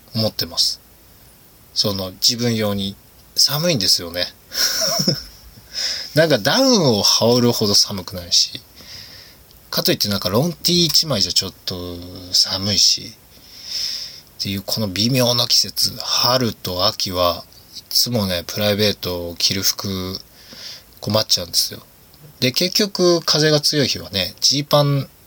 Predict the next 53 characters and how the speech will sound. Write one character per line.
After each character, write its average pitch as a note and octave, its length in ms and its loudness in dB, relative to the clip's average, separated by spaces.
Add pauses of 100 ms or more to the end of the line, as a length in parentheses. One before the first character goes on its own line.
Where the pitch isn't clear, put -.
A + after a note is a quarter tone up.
(200)
で C3 180 0 (420)
T C3 160 2
シ - 100 2
ャ B2 60 -2
ツ - 120 2
着 - 120 0
て A#2 180 0
上 A#2 240 2
に G#2+ 340 0 (800)
ド A2 100 0
カ B2+ 140 2
ジ C3 80 2
ャ B2+ 80 6
ン B2 40 4
を A#2+ 60 0
着 A#2+ 120 0
る A2+ 80 0
っ - 20 -4
て - 160 -10
い - 40 -14
う、 - 20 -20
こ - 100 -12
の - 60 -8
仕 - 160 4
事 D#3+ 280 4
の E3 80 4
服 - 220 0
を F#2+ 40 0
着 F#2+ 140 2
出 F#2 80 0
す - 200 2
っ - 40 -14
て - 60 -10
い - 60 -10
う - 40 -18
ね。 - 220 -14 (100)
だ D3 140 4
ん F3 40 2
だ E3 120 4
ん D3 40 0
ね、 A#2 80 0
そ - 180 2
う C#3+ 40 0
な C#3 100 2
っ D3 80 -6
ち - 140 0
ゃ - 20 -8
う - 40 -14
ん - 20 -6
で - 60 2
す - 140 -4
よ - 60 -12
ね。 - 60 -10